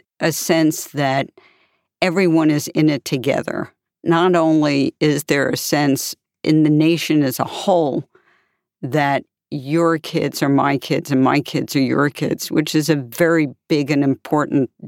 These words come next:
difference in those countries versus the United States. But it's also within each family, we're in this together. We're, we're going to carry this brick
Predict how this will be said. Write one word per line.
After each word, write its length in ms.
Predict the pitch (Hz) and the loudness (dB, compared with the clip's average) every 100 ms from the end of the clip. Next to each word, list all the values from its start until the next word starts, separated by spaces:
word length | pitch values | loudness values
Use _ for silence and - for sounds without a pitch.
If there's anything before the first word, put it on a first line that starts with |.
| - | -2
difference 640 | 170 - 143 - - - - - - _ _ - | -2 -2 -4 -4 -6 -10 -12 -20 -20 _ _ 0
in 160 | 160 | 2
those 260 | 160 156 - | 2 0 -2
countries 540 | - 139 - - - | -2 -2 -2 -4 -6
versus 680 | - 135 - - - - - _ | -6 -6 -4 -4 -4 -6 -10 _
the 80 | - | -2
United 500 | 147 135 131 131 - | 0 2 0 -2 -6
States. 600 | - - 165 139 - - _ _ _ _ | -6 0 0 0 -6 -14 _ _ _ _
But 140 | 185 | 0
it's 180 | 170 170 | 2 0
also 640 | - 165 170 165 160 147 - | 0 2 2 0 -2 -2 -4
within 420 | 147 170 143 170 | 0 0 2 2
each 300 | 170 160 151 | 2 0 -2
family, 880 | - - 165 170 170 143 131 175 139 _ _ _ _ _ _ 151 | -8 -4 0 2 2 2 0 -2 -4 _ _ _ _ _ _ -2
we're 280 | 156 147 | 0 0
in 260 | 143 160 160 | 2 2 4
this 240 | 139 127 | 2 -2
together. 640 | - 120 131 120 - 117 113 - - | -6 -2 0 0 -4 -6 -8 -14 -10
We're, 320 | 131 143 131 | -2 0 0
we're 220 | - 147 | 0 -2
going 360 | 139 135 135 135 | 0 0 0 -2
to 120 | - | -4
carry 380 | 117 147 131 131 | -4 -2 0 -2
this 260 | 120 123 - | -2 -4 -6
brick 560 | - 143 127 - - | -4 0 0 -2 -14